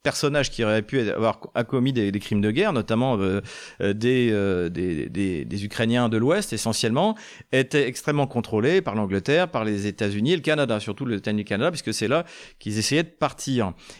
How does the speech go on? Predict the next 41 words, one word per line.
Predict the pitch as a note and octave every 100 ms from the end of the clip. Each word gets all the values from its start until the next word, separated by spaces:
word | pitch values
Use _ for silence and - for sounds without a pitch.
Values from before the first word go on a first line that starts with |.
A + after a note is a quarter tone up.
| - D3+
Et | D3+ C#3 -
les, | G#2 A2 B2+ A#2 G#2+ G#2 G2+ F#2+
les | C2+ C2+ D#2+ A2+
habitants | C#3+ D3
de | C3+
l'Ouest | C#3 A2
de |
l'Ukraine, | A2 G#2+ E3+ G3+ - - _ -
qui | -
avaient | A#2+ A#2
donc | A#2+ A#2
commis | B2+ A2
des | G#2+
crimes, | G2+ F#3+ G3+ - -
partaient | C#3 - E3 D3+ C3 - _ -
au | C3
Canada | - A2 A2+ E3+
parce | G#3 A#2
qu'il | - E3
y | C3+
avait | A#2 E3
une | C3+
diaspora | A2+ C#3 - C3 A#2 D3+ F#3+
galicienne | A#2 C#3 C#3 - F#3
très | F#3 D3+ D#3
influente | C#3 C3 A#2+ A2 - C3+ F3+
au, | A#2+ A2 - G#2+ G2+ F#2+ F2+ -
au, | - G2 F#2
au | -
Canada, | B2+ A#2 B2 F#3
parce | A#2+ -
que | E3
le | D3
Canada | B2+ B2+ A#2
a |
toujours | E3 C3+
été | A#2+ D3
une |
des-, | A2+ A2
une | - A2
destination | A2+ A2+ G#2+ D#3+